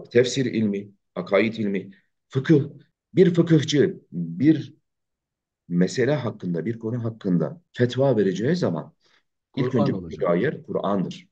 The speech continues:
Speaker 2: Kur'an olacak.
Speaker 1: Evet. Kur'an'daki bir kelime, onun kullanışı, onun farklı kıraatlerdeki okuyuşu fıkıhçılara bir delil teşkil etmiştir.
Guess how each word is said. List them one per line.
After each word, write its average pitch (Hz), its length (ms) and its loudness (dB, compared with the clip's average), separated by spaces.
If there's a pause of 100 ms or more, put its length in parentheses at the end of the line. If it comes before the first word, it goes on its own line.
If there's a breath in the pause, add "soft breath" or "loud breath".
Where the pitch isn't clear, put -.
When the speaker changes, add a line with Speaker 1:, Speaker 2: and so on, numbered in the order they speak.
(160)
Speaker 2:
Kur'an 110 340 -12
olacak. - 500 -20 (220)
Speaker 1:
Evet. 85 340 0 (440)
Kur'an'daki 151 680 2
bir 156 160 0
kelime, 98 440 -2 (680)
onun 175 280 2
kullanışı, 117 680 0 (160)
onun 165 240 4
farklı 165 600 -2
kıraatlerdeki 113 1080 -4
okuyuşu 139 600 0
fıkıhçılara 135 720 -2
bir - 240 -2 (320 soft breath)
delil 113 460 4
teşkil 76 320 -8
etmiştir. - 520 -16